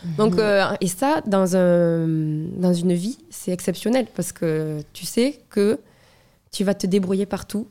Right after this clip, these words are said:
Speaker 1: toute ta vie. Et
Speaker 2: Ouais.
Speaker 1: ça, c'est le,
Speaker 2: Ouais.
Speaker 1: la meilleure des choses.
Speaker 2: T'as pas eu à ce moment-là, euh, bah, ce qu'on appelle le syndrome de l'imposteur, quoi. Tu t'es pas dit, « Mais qui je suis pour être à côté ? » Je sais pas si c'était le président, mais en tout cas, tu vois, des grandes personnalités. Euh, ou est-ce que,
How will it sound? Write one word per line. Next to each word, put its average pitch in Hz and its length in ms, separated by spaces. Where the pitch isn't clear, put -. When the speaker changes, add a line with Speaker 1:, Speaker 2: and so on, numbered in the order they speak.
Speaker 1:
toute - 180
ta 202 120
vie. 165 220
Et 175 180
Speaker 2:
Ouais. 180 180
Speaker 1:
ça, 196 40
c'est 170 300
le, 160 140
Speaker 2:
Ouais. 165 140
Speaker 1:
la 170 100
meilleure 196 220
des 185 60
choses. 185 300
Speaker 2:
T'as 185 140
pas 208 160
eu 254 80
à 247 80
ce - 140
moment-là, 196 440
euh, 151 420
bah, 151 320
ce - 100
qu'on 170 80
appelle 156 200
le 147 40
syndrome 165 220
de 160 40
l'imposteur, 156 520
quoi. 175 100
Tu - 140
t'es 151 140
pas 156 120
dit, « 170 200
Mais 151 120
qui - 200
je - 60
suis 175 200
pour 156 160
être 147 160
à - 20
côté ? » 170 420
Je 127 60
sais 120 80
pas 151 80
si - 140
c'était 139 240
le 139 80
président, 147 440
mais 165 120
en 135 80
tout - 100
cas, 165 160
tu 151 140
vois, 160 120
des 151 100
grandes 147 240
personnalités. 156 720
Euh, 147 100
ou 190 100
est-ce 170 100
que, 233 140